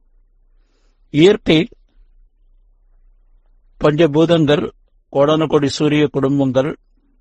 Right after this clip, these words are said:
அதெல்லாம் ஒரு அமைப்பாக பேரியக்க மண்டலத்துல இயங்கிக் கொண்டிருக்கு. அப்போ அதிலிருந்து எல்லா ஜீவராசிகளுக்கும்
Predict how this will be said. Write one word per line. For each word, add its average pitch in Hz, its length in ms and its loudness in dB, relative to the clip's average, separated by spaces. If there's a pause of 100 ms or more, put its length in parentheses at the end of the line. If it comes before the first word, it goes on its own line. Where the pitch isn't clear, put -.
(120)
அதெல்லாம் 151 720 0
ஒரு 135 200 -2
அமைப்பாக 151 840 -2
பேரியக்க 143 440 -2
மண்டலத்துல 127 800 -2 (100)
இயங்கிக் 135 380 -4
கொண்டிருக்கு. 123 580 -4 (1200)
அப்போ 170 300 2
அதிலிருந்து 180 720 0
எல்லா 151 280 0
ஜீவராசிகளுக்கும் 151 1200 -2